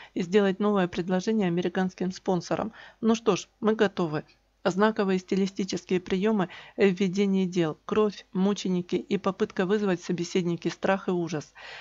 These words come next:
Иракская армия совсем недавно прокомментировала подобное в таком же стиле, но по поводу ареста четырнадцати человек из Хезболлы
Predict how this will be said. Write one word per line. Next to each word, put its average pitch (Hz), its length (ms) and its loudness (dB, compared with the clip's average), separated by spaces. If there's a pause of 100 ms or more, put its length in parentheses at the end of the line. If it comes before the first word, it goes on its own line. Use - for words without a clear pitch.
(120)
Иракская 208 560 2
армия 214 300 2
совсем 202 360 0
недавно 202 420 0
прокомментировала 190 800 0
подобное 185 600 0
в - 80 -20
таком 185 320 -2
же 190 100 0
стиле, 180 380 -4 (260)
но 202 160 2
по 190 140 -2
поводу 185 380 -2
ареста 190 400 -2 (260)
четырнадцати 202 720 2
человек 190 540 0
из 175 100 -4
Хезболлы 185 640 0